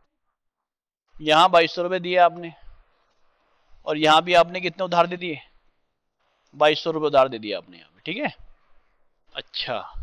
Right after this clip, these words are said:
और यहाँ पे जो rate of interest है, वो पता ही नहीं कितनी, हमने उसको आर वन मान लिया, और time दोनों में चार साल है। यहाँ जो rate of interest है, उसे हमने आर टू मान लिया, Time यहाँ भी चार साल है।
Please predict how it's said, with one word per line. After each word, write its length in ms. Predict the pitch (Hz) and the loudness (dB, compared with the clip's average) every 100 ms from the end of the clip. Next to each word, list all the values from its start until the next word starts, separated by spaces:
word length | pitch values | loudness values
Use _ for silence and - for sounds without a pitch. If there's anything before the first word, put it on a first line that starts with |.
| - - _ _ _ _ _ _ | -12 -16 _ _ _ _ _ _
और 100 | 160 | -2
यहाँ 220 | 160 160 | 2 2
पे 120 | 175 196 | 0 -4
जो 120 | 196 | -4
rate 300 | 180 180 196 | -4 -2 -4
of 140 | 190 | -4
interest 380 | 190 185 185 - | -6 -4 -4 -2
है, 200 | 196 202 | -2 0
वो 260 | 160 165 175 | -2 -12 -4
पता 200 | 175 170 | -2 2
ही 100 | 180 | 0
नहीं 140 | 196 | 0
कितनी, 240 | 185 175 190 | -8 -10 -8
हमने 160 | 185 | -8
उसको 180 | 185 - | -8 0
आर 180 | 170 151 | 4 6
वन 140 | 160 180 | 4 0
मान 200 | 175 175 | -2 -2
लिया, 220 | 185 196 _ _ _ _ _ _ _ - | -6 -6 _ _ _ _ _ _ _ -12
और 120 | 151 | -2
time 220 | 175 180 180 | 2 2 -2
दोनों 180 | 185 | -8
में 100 | 185 185 | -6 0
चार 200 | 170 156 | 2 2
साल 260 | 170 170 | 2 0
है। 80 | 175 - _ _ _ _ _ _ _ _ _ _ _ _ _ _ _ _ _ _ _ 147 | -2 -16 _ _ _ _ _ _ _ _ _ _ _ _ _ _ _ _ _ _ _ -4
यहाँ 260 | 147 156 | 4 4
जो 120 | 170 180 | 4 -2
rate 280 | 180 175 190 | -4 -4 -4
of 100 | 180 | -4
interest 320 | 175 180 180 | -4 -4 -2
है, 60 | 196 | -2
उसे 180 | 175 185 | -2 -2
हमने 220 | 180 180 | -2 -4
आर 240 | 151 156 160 | 2 2 2
टू 180 | 196 185 | -4 0
मान 220 | 185 185 | 0 0
लिया, 240 | 190 185 - - - _ _ _ _ _ - | -4 -6 -8 -20 -20 _ _ _ _ _ -2
Time 200 | 170 165 | 0 2
यहाँ 120 | 143 | 2
भी 100 | 156 | 2
चार 200 | 151 160 | 2 2
साल 220 | 160 165 | 4 0
है। 120 | 165 | 0